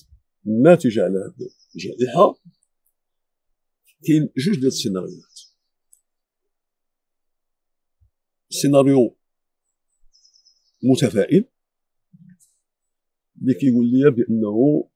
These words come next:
من هنا ل-، الديبي الأول ديال الشهر ديال جوان غادي ن-، الحجر الصحي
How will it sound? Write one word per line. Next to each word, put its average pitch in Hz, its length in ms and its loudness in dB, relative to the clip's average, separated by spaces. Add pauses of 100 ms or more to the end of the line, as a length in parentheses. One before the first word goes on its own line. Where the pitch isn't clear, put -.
(120)
من 117 200 -2
هنا 127 140 6
ل-، 101 420 -2 (840)
الديبي 107 680 0 (360)
الأول 104 420 0
ديال 98 100 -2
الشهر 101 360 -8
ديال 90 340 -6 (300)
جوان 135 320 4
غادي 117 220 -4
ن-، 104 180 -6 (1200)
الحجر - 280 -6
الصحي 143 600 -2